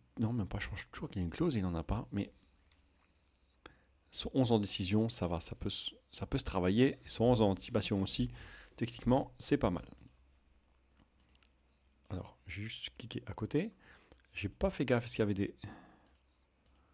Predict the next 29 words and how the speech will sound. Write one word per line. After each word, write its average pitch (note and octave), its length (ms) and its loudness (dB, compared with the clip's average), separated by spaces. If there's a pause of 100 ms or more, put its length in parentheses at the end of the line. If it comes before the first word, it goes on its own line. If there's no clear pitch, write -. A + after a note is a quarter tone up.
(440)
Français - 520 -2
ou F#2+ 100 2
pas ? F2+ 300 -2 (1080)
Dans G2+ 160 -8
ce A2 100 -4
genre, C3 140 2
il - 20 6
y G#2 40 6
a - 20 6
beaucoup A#2+ 180 4
de - 60 -6
Français - 320 0
qui - 100 -2
jouent F#2+ 140 2
en... F2+ 100 2 (2250)
Voilà, G2 200 -6
il G2+ 60 -4
y F#2+ 40 0
a G2+ 60 0
toujours C3+ 260 2
les G2 80 6
mêmes. B2 240 6
Ah, C3 180 6 (640)
il A2+ 60 4
y - 20 8
en C3+ 100 8
a E3+ 200 8
un A3 140 10
supplémentaire. D#3 920 4